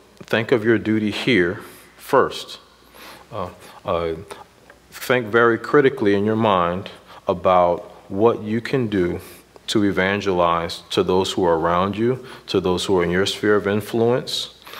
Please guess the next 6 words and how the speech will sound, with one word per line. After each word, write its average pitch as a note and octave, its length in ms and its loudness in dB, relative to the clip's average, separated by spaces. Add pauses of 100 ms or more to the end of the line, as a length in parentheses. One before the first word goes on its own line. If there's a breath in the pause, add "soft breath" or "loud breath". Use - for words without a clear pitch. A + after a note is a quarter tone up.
(300 loud breath)
those F#2+ 220 0
in F#2 120 0
your F2 120 0
neighborhood. A2+ 720 2 (720 loud breath)
Um, F2 260 -4 (160 loud breath)
think, A2 280 -2